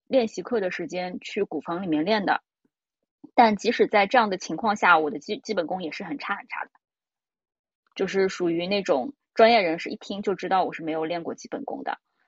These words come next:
呃，所以我，我觉得如果是成人来学习的话，就大家应该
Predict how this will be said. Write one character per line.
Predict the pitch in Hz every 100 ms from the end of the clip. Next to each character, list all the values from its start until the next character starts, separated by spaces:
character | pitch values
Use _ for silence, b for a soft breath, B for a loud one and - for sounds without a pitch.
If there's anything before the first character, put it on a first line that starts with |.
| _ -
呃， | 190 180 170 160 - - _ _
所 | - - 247
以 | 254 226 - _ _
我， | 180 185 -
我 | 180
觉 | - 190
得 | 226 180
如 | 147 170 185
果 | 277 208
是 | - 202
成 | - 185
人 | 185 202
来 | 185 170
学 | - 165 190
习 | - 156
的 | 175
话， | 190 175 160 b b -
就 | 196
大 | 214 208
家 | 202 208
应 | 202
该 | 196 190 208